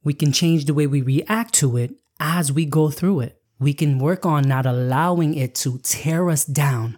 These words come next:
but to realize that we're stronger and tougher than any situation we face. And we will get through because we've gotten through many before.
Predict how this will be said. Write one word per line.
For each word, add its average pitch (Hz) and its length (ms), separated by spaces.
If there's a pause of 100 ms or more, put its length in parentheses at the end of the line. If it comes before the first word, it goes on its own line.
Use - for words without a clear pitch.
(200)
but 120 140
to - 340
realize 139 640
that 143 140
we're 147 120
stronger 151 720 (220)
and 135 220
tougher 190 480
than 143 320
any 208 240
situation 165 800
we 165 140
face. - 520 (320)
And 113 160
we 143 120
will 147 100
get 139 220
through 120 260 (320)
because 127 400
we've 143 180
gotten 151 280
through 156 360 (400)
many 123 360
before. 127 500